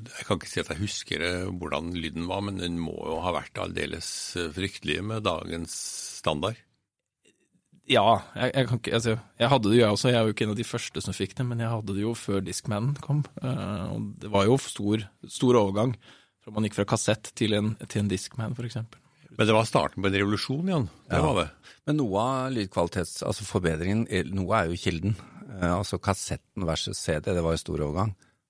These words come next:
Speaker 3: Og, og noe av det er selvfølgelig, eh, selve høyt-, altså høyttaler eller, eller headset da.
Speaker 1: Ja, altså du, du, etter hvert så kom det, det var jo et marked for ferdiginnspilt musikk på kassett. Eh,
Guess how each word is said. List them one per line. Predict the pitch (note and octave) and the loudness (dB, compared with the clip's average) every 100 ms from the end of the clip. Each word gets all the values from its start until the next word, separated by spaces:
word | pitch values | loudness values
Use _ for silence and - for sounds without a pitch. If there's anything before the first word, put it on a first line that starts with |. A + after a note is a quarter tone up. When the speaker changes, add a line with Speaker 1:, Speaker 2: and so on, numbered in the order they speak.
| - | -6
Speaker 3:
Og, | G2+ F2+ | 0 0
og | - G2 F#2+ | 0 0 0
noe | D#2+ D#2 | 2 2
av | F2 | 2
det | D2+ | 0
er | D2 | 0
selvfølgelig, | D#2 - D#2 D2 D2+ D2+ D2 D2+ - _ - | -4 0 0 0 2 2 0 -2 -10 _ -20
eh, | - E2+ D2+ | -16 -14 -8
selve | - D2+ D2+ D2+ D#2+ E2 - _ _ _ _ _ _ _ | -4 -2 -2 -4 -6 -10 -16 _ _ _ _ _ _ _
høyt-, | - - - | -4 -4 -2
altså | F2 - D2+ C#2 | -2 0 -2 0
høyttaler | E2 - C#2 D#2+ D#2 | 0 0 -2 -2 -2
eller, | D2+ D2+ D2 D2+ D#2+ _ - | -2 -2 -4 -6 -10 _ -14
eller | E2 | -4
headset | D#2+ - A2+ - | -4 -2 -6 -6
da. | - - _ _ _ - | -8 -8 _ _ _ -8
Speaker 1:
Ja, | D3 | -4
altså | G2+ A#2 G2+ | -2 -2 0
du, | G#2 G#2+ G2+ G#2 | 2 2 -2 -6
du, | G#2+ - _ - | -8 -10 _ -2
etter | G#2 G#2+ | 0 2
hvert | F#2 - | 0 -2
så | |
kom | - F2+ D2 | 0 2 2
det, | F2+ G#2+ | -2 0
det | F#2+ | 2
var | D2+ D#2 | 2 0
jo | |
et | - | 0
marked | G2 F2 - - D2+ - | 0 0 -4 0 2 2
for | E2+ D#2 | 0 -4
ferdiginnspilt | - - F#2 D#2+ B1 C2 - D#2 - | -4 -2 -2 -2 -4 -6 -8 -8 -4
musikk | E2+ - - - | -4 -4 -8 -8
på | - F#2 | -8 -4
kassett. | F2 - F#2+ - - - _ _ _ _ _ _ | -4 -4 -6 -8 -8 -10 _ _ _ _ _ _
Eh, | - F#2 | -2 -2